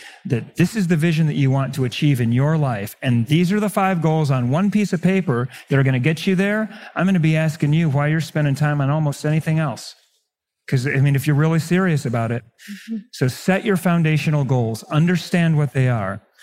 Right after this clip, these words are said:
Speaker 1: And then what we do after that is we drop into a regular rhythmic goal setting system. So Missy and I set quarterly goals.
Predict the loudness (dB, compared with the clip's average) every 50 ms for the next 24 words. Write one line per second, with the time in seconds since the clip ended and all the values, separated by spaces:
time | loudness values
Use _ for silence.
0 | -20 -20 -20 -20 _ 0 2 4 4 4 4 2 2 2 2 0 0 2 2 2
1 | 4 4 4 2 2 0 0 0 0 2 2 2 2 2 0 0 -2 -2 0 2
2 | 0 0 2 2 2 2 2 2 2 2 2 2 2 2 2 2 2 2 0 0
3 | -2 -2 0 2 2 2 2 2 2 0 2 2 0 0 0 0 2 2 2 0
4 | 2 2 2 2 2 0 -2 -4 -6 -2 2 2 2 2 2 0 -2 -2 -2 -2
5 | -2 -2 -4 -6 -8 -8 -6 -6 -6 -4 -4 -2 0 0 0 0 0 0 0 0
6 | 0 0 -2 -2 -4 -4 -6 -2 0 2 2 2 2 0 0 -2 -2 -4 -4 -6
7 | -8 -10 -12 -16 -18